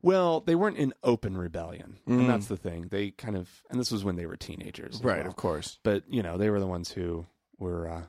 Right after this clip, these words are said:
Speaker 2: Smoking.
Speaker 1: Oh, yeah.
Speaker 2: Doing all the bad stuff.
Speaker 1: Mm-hmm.
Speaker 2: You know, the only boy that could ever teach me was the son of a preacher man.
Speaker 1: Absolutely. There's a reason that song
Speaker 2: <laughs>
Speaker 1: resonates.
Speaker 2: Absolutely.
Speaker 1: Yeah.
Speaker 2: So, yeah, that, uh, I think that's something. Let's, uh, let's let that tie into our, our voicemail.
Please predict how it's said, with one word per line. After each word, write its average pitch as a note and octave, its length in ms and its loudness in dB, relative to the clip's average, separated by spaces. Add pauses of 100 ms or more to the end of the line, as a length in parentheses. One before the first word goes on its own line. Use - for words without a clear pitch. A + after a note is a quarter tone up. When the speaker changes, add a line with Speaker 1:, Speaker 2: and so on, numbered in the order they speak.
(120)
Speaker 2:
Smoking. G2 680 -8 (160)
Speaker 1:
Oh, G2 180 2
yeah. F2+ 240 -4 (680)
Speaker 2:
Doing F#2 200 -4
all G2 140 0
the F2 80 -8
bad F#2 340 -2
stuff. G2 340 -2
Speaker 1:
Mm-hmm. G#2 680 0 (760)
Speaker 2:
You - 40 -10
know, F#2+ 160 -4
the F#2+ 120 -4
only A2 220 -2
boy G#2+ 220 -2
that G2+ 100 -4
could G2+ 140 -8
ever F#2 180 -4
teach F#2 300 -10
me G#2 340 -6 (220)
was F#2+ 180 -12
the E2+ 80 -12
son E2 220 -8
of D2+ 80 -14
a D#2 80 -12
preacher D#2+ 320 -12
man. E2+ 320 -14
Speaker 1:
Absolutely. G#3 720 0
There's A#2+ 160 2
a C3+ 60 4
reason D#3 220 2
that E3+ 140 0
song E3 540 0
Speaker 2:
<laughs> D3 80 -8
Speaker 1:
resonates. F#3 640 0
Speaker 2:
Absolutely. F#2+ 680 -2
Speaker 1:
Yeah. F3 240 -2 (340)
Speaker 2:
So, C3 200 4
yeah, D3+ 300 4
that, C3 200 2
uh, F2 220 -2
I - 80 0
think D3 160 0
that's B2+ 160 0
something. A#2 400 2
Let's, C#3+ 320 2
uh, G3+ 180 6
let's G3 280 -2
let G3 260 2
that D3 180 2
tie A#2+ 180 2
into A2 360 -2
our, G2+ 240 0
our A2 160 -2
voicemail. F#2+ 600 -4